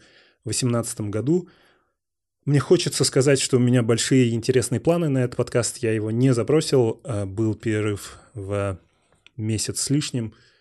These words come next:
но новые выпуски будут. Это очень интересный проект, мне доставляет очень много удовольствия работать над, э, этими выпусками, я хочу продолжать, и, как обычно, есть очень много идей. Большое спасибо всем вам за поддержку,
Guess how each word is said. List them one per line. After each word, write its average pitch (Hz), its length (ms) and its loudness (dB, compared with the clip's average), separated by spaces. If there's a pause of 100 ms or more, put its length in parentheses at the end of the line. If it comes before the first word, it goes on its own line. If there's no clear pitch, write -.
(240)
но 107 640 -6
новые 120 300 2
выпуски - 320 -8
будут. 165 420 0 (520)
Это - 240 -4
очень 147 400 2
интересный 123 420 0
проект, 143 500 -2 (300)
мне 120 240 -2
доставляет 117 540 -2 (200)
очень 135 240 -2
много 120 200 2
удовольствия 117 480 -2
работать 120 340 0
над, 107 320 -8
э, 104 340 -8 (100)
этими 110 280 -6
выпусками, 113 500 -4
я 101 200 -6
хочу - 420 -10 (220)
продолжать, 113 560 -4
и, 98 240 -10 (160)
как - 160 -10
обычно, 110 500 -6 (280)
есть 110 160 -6
очень 123 180 -2
много 110 300 -4
идей. 156 340 -4 (640)
Большое 131 380 0
спасибо 120 400 -2
всем 117 240 -2
вам 113 240 0
за 104 240 -2
поддержку, 113 680 -2